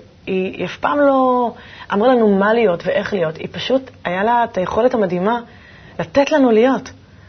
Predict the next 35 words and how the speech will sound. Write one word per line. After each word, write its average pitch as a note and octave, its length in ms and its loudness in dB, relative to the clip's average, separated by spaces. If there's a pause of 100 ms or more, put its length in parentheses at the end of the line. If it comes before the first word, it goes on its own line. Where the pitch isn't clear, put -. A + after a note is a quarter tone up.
(320)
היא G#4 120 0
פשוט A3 220 0
התבוננה, A3+ 720 2
ו-, G3 140 -2 (100)
וזה F#3+ 380 0
לא C#4+ 100 4
שהייתה E4 180 -4
מרוכזת B3 420 2
על A#3 60 -2
עצמה, B3 260 0
להפך. G3+ 420 0 (400)
היה D4+ 100 0
בה G4 60 -2 (100)
משהו G#4+ 100 -6
שקיבל C#4+ 360 2
אותנו D#4 260 0
כמו C4+ 200 0
שאנחנו, A3 680 -2 (360)
ולא A3 200 2
ניסה C#4+ 300 2
להגיד, G#3 320 4
"תתלבשי G#3 420 -4
ככה, A#3+ 260 -4
תעשי G#3 220 -8
ככה, F#3+ 200 -4
אל F3+ 40 -2
תדברי F#3 360 -4
ככה." F#3 320 -8
היה A3 80 -6
בה A#3 100 -4
משהו B3 320 -2
נורא, F#3+ 220 -2
נורא, A#3+ 240 -2 (1300)
נורא E3+ 120 0
חופשי, - 360 -2